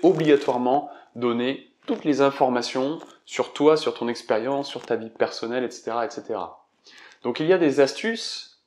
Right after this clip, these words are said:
finalement pour décrocher un entretien. Et le C V qui va te permettre d'accéder à cette première étape est un C V qui va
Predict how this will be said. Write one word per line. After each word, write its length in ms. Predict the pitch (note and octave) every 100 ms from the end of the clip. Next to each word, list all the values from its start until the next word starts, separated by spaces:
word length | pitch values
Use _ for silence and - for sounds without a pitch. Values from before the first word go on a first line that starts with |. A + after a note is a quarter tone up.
| _ _
finalement 640 | - B2 B2 D#3+ F3+ F#3+ - _ -
pour 340 | C3+ C3 - _ -
décrocher 640 | A2+ D#3+ D#3+ D3 C#3 F3
un 140 | D3+
entretien. 480 | B2 A#2+ B2 - F2 - _ _ _ _ _ _ _
Et 100 | A2+
le 120 | D3
C 200 | F3 G3
V 400 | F3+ G3 G3 G3 _ _ _ _ _ _ _ _ _ _ -
qui 160 | -
va 120 | A#2+ B2
te 140 | C3
permettre 720 | - E3 D3+ D3+ D3 - - _ _ _ -
d'accéder 420 | A2+ A#2+ - D3+
à 40 | D#3+
cette 220 | A#2+ -
première 300 | - B2 A#2
étape 400 | A2 G#3 A3 - _ _ _
est 140 | - C#3
un 60 |
C 180 | C3+ F3
V 140 | G3 G3
qui 200 | - C3
va 480 | C3 D#3+ - -